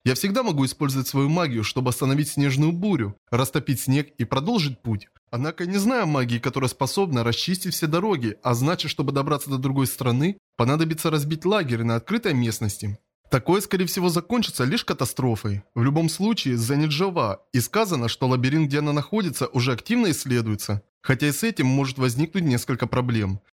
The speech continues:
Пол и Рокси уже отправились туда, так что Ленали сказала, что нет необходимости слишком спешить.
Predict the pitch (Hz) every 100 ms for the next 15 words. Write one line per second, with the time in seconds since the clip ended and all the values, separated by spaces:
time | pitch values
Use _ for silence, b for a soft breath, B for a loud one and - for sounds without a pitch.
0 | _ 143 147 151 180 202 - 117 131 131
1 | 226 233 160 - 131 113 104 107 _ -
2 | 131 - 143 139 143 151 143 - 165 208
3 | 185 113 - 131 139 147 - 185 240 170
4 | - 110 - 190 - 170 - 123 - 101